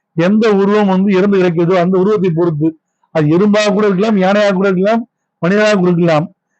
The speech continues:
அந்த உருவத்தை பொருத்தினால் இந்த இருக்கு உயிர் உண்டாகும் என்று அவர் விநாயகருக்கு உ-, உருவத்தை கொடுத்து,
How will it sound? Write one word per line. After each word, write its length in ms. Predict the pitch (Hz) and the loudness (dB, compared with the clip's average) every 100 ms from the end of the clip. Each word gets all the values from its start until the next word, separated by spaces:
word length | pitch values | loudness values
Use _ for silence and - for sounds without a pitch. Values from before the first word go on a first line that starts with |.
| _ - | _ -4
அந்த 260 | 170 180 | 0 2
உருவத்தை 400 | 170 226 226 208 | 2 2 0 0
பொருத்தினால் 680 | 180 190 185 180 202 240 262 - _ _ | 0 0 -2 -2 -2 -2 -4 -8 _ _
இந்த 280 | 196 190 190 | -2 0 0
இருக்கு 220 | 180 202 | 0 0
உயிர் 160 | 190 220 | 0 0
உண்டாகும் 440 | 196 185 170 185 | 0 0 0 0
என்று 440 | 175 175 262 262 _ _ - | 0 0 -2 -4 _ _ -6
அவர் 180 | 190 190 | -2 0
விநாயகருக்கு 760 | 190 226 208 185 196 240 - _ _ _ - | 0 0 0 -2 -2 -2 -2 _ _ _ -6
உ-, 720 | 196 185 208 185 170 170 170 | -2 0 2 2 2 0 0
உருவத்தை 400 | 185 220 175 196 | 0 0 0 -2
கொடுத்து, 640 | 175 185 165 214 220 226 | 0 -2 -2 0 0 -2